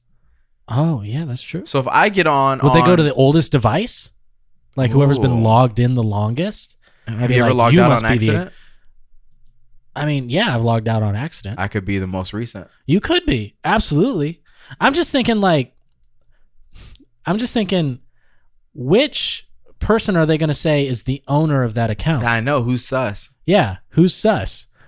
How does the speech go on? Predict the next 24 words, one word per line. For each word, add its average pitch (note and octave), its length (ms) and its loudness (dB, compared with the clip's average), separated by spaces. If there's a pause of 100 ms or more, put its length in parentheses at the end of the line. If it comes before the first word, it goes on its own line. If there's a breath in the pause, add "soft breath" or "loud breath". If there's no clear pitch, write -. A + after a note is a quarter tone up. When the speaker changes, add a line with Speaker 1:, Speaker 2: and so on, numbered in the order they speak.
(160)
Speaker 2:
Yo. B2 560 4
Speaker 1:
<laughs> - 80 -20
Who's F3+ 220 0
sus E3 400 4
in B2+ 60 4
Among B2+ 340 4
Us A2+ 180 0
Netflix? A2+ 580 -2
Speaker 2:
How F3 260 2
Speaker 1:
Like - 100 4
<laughs> - 140 -4
Speaker 2:
funny C#3+ 480 2
would A#2 200 0
it A2+ 140 -4
be A#2+ 320 -2
if G#2 120 -8
they B2 140 0
kicked A2+ 340 -6
you G2+ 400 -4
off F#2+ 240 -4
of G2 100 -10
your G2 160 -2
own F2+ 160 -6
Netflix D2+ 580 -14